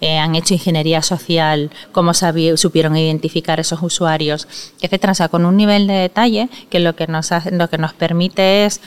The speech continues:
nosotros analizar, "Oye, si efectivamente nos puede pasar, dónde han fallado los controles, eh, que, o, nosotros nos podrían haber fallado", y hacer como un apre-, apretar las tuercas, ¿no?, a nuestros motores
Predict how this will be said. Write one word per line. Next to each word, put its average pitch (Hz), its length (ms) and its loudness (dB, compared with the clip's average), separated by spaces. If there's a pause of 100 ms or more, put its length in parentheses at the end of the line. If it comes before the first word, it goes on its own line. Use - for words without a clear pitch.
nosotros 170 380 -2
analizar, 180 600 0
"Oye, 160 240 -6 (120)
si - 180 -4
efectivamente 165 580 -2
nos 156 140 -4
puede 165 220 0
pasar, 180 360 -2 (300)
dónde 185 320 4
han 196 80 2
fallado 180 420 0
los 165 160 -2
controles, 170 720 -2 (340)
eh, 156 360 -4
que, 143 320 -2 (180)
o, 156 180 -4 (280)
nosotros 160 420 -2
nos 160 120 -4
podrían 160 400 -2
haber 160 200 -2
fallado", 233 540 0
y 196 100 0
hacer 185 500 0 (300)
como 165 300 0
un 190 360 4
apre-, 180 480 2
apretar 175 380 2
las 202 160 2
tuercas, - 480 0
¿no?, 226 220 6
a 254 40 6
nuestros 185 360 0
motores 214 440 2